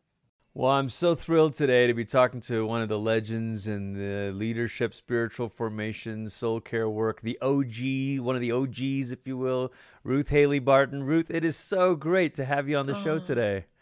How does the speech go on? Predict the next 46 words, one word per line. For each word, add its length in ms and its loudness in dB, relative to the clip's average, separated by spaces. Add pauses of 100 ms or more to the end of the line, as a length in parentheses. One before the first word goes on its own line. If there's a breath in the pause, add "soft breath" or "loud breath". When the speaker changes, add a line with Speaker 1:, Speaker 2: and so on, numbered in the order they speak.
(340 soft breath)
Speaker 2:
It's 240 0
good 200 2
to 60 -2
be 140 2
with 180 0
you, 180 0
Glenn, 220 -2
and 120 2
congratulations 840 0
on 140 4
your 80 2
new 160 2
book, 400 0
The 80 -4
Resilient 520 0
Speaker 1:
Uh, 60 -4
Speaker 2:
Pastor. 760 0 (480 loud breath)
I 180 -2
am 180 0
Speaker 1:
thank 160 -4
Speaker 2:
thrilled 580 2
Speaker 1:
you. 60 2
Speaker 2:
that 60 -4
you 100 -2
were 80 0
able 180 -2
to 80 2
complete 400 -6
such 220 -6
an 60 -10
important 500 -8
project, 720 -8
and 260 -6 (500 loud breath)
glad 280 0
that 100 0
you 80 0
invited 320 0
me 140 0
into 260 -4
it 220 -6 (120)
in 120 -10
a 40 -10
small 320 -8
way. 240 -6
Thank 280 -6
you. 160 -8